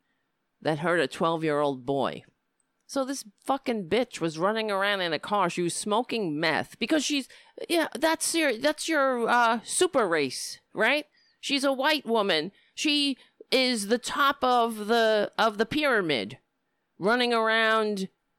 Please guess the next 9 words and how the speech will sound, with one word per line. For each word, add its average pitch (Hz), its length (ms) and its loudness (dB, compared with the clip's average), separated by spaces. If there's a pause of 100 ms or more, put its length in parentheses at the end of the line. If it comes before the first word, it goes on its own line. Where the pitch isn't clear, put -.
(340)
running 247 360 2
over 226 260 4
children 208 760 0 (140)
in 208 160 0
her 196 160 2
car, 208 320 2
smoking, 202 420 -2
smoking 233 560 -2
meth. 202 420 -2